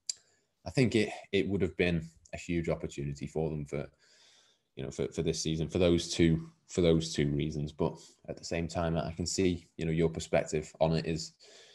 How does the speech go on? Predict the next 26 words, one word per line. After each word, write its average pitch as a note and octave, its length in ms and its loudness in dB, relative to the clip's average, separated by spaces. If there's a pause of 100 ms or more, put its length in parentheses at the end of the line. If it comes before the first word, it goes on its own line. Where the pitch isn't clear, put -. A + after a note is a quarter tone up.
(500)
is, - 260 -6
is F#2 160 4
absolutely - 400 2
spot D#2+ 320 2
on E2 140 4
as D#2 100 0
well. E2+ 220 6
That E2 220 4
there's F#2 160 4
other F#2 180 8
good D#2+ 240 2
teams E2+ 320 4
in E2 100 6
this D#2 220 0
league, E2 240 4
and, D#2+ 140 2 (100)
and F2+ 80 -2
you F2 80 -2
can't F2 340 0 (320)
sort E2+ 180 -2
of - 80 -8
take F2 240 2
it E2 80 0
for F2 60 2
granted. F2 500 2
But - 140 0